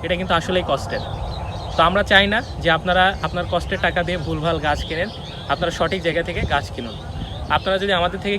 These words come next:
কিনতে চান, আমরা বাংলাদেশের বিভিন্ন জায়গায় কুরিয়ার সার্ভিসের মাধ্যমে পাঠিয়ে থাকি।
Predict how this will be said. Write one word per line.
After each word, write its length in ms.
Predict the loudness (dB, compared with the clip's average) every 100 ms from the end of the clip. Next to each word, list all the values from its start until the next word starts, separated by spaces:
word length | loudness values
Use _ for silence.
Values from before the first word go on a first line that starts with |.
| -2
কিনতে 220 | -4 -2
চান, 120 | -2 0 0
আমরা 140 | 0 0
বাংলাদেশের 480 | 0 -2 -4 -4 -4 -2
বিভিন্ন 220 | -2 -2
জায়গায় 360 | -2 0 0 0 -4 -8 -10 -6
কুরিয়ার 300 | 0 2 2 2
সার্ভিসের 340 | 0 2 0 0
মাধ্যমে 240 | -2 -2 -2
পাঠিয়ে 240 | -2 -2 -4
থাকি। 200 | -6